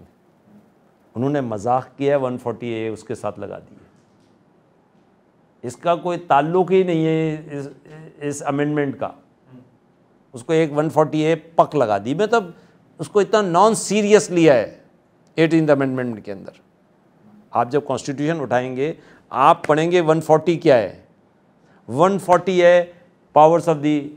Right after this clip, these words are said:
advocate general, appointment of advocate general। और आप जब वन फ़ोर्टी ए उसके बाद देखेंगे, उसके बाद तो चार लाइनों, चार, चार लाइनों के अंदर पावर्स दे दिए गए हैं फाइनेंशियल, एडमिनिस्ट्रेटिव और वो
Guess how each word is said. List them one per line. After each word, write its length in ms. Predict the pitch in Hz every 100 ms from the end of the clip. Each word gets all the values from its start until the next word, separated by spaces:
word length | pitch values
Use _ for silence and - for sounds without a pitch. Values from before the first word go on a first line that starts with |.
| - _ _ -
advocate 340 | 143 139 147
general, 280 | 110 117 101 82 _ _ _ _ _ _ _ _ _ _ _ _ 123
appointment 420 | 156 160 156 156
of 260 | 151 147 143
advocate 540 | 160 143 131 127 120
general। 680 | 104 101 85 78 _ _ - _ -
और 300 | 151 180 180
आप 220 | 151 170 170
जब 180 | 185
वन 200 | 160 170
फ़ोर्टी 440 | 143 170 165 185 170
ए 220 | 165 180
उसके 260 | 214 214 208
बाद 180 | 190 185
देखेंगे, 420 | 170 170 190 190
उसके 280 | 185 - 180
बाद 220 | 180 180
तो 80 | 180
चार 260 | - 160 170
लाइनों, 400 | 170 170 175 170
चार, 480 | 175 160 165 160 -
चार 280 | 151 156 165
लाइनों 340 | 151 147 151 151
के 80 |
अंदर 280 | 156 151 165 - - _ _ -
पावर्स 280 | 147 165
दे 160 | 147 139
दिए 180 | 139 143
गए 100 | 147
हैं 100 | 143
फाइनेंशियल, 520 | 135 131 135 127 135
एडमिनिस्ट्रेटिव 580 | 123 123 - 135 127 123
और 80 | 120
वो 340 | 117 139